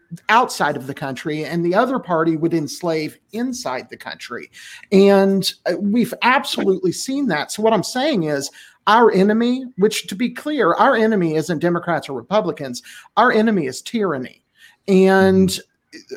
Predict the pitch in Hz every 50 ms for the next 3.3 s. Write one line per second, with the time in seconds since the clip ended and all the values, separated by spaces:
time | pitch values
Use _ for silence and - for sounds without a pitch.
0 | - _ _ 202 214 247 247 240 214 220 254 285 285 196 175 175 170 170 - -
1 | - 160 147 170 208 226 262 240 170 135 139 139 139 185 175 180 165 208 202 208
2 | 240 208 226 208 185 185 - - 226 214 185 - - 214 202 - - 160 165 185
3 | 202 165 - 92 82